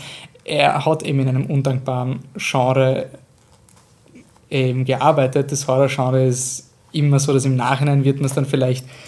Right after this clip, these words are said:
wertschätzen, aber jetzt mal eher nicht.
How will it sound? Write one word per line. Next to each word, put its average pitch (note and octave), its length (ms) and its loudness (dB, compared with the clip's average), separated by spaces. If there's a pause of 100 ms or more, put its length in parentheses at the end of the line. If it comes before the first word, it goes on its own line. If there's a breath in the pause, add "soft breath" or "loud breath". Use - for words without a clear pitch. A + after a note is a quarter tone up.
(160 loud breath)
wertschätzen, C#3 1000 -2
aber C3 500 0 (140)
jetzt B2 600 -6
mal B2+ 400 0 (120)
eher B2+ 280 2
nicht. F3+ 500 -2